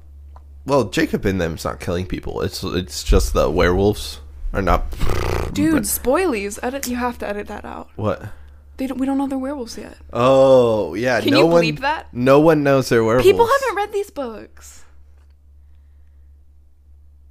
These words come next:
Speaker 1: Okay. Um,
Speaker 2: You
Speaker 1: so
Speaker 2: have
Speaker 1: it's
Speaker 2: to, you
Speaker 1: literally
Speaker 2: would.
Speaker 1: just La Push and Victoria killing people. It's not.
Speaker 2: They, well, yeah.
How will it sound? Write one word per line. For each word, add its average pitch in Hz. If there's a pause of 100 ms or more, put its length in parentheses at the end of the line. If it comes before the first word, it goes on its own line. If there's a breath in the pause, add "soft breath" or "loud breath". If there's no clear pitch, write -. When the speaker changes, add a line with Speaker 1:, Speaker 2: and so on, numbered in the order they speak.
(180)
Speaker 1:
Okay. 143 (320 loud breath)
Um, 117
Speaker 2:
You 208
Speaker 1:
so 151
Speaker 2:
have 139
Speaker 1:
it's 135
Speaker 2:
to, 147
you 147
Speaker 1:
literally 147
Speaker 2:
would. 117
Speaker 1:
just 113
La 104
Push 101
and 92
Victoria 87
killing 78
people. -
It's -
not. - (340)
Speaker 2:
They, 233 (540)
well, 202 (180)
yeah. 220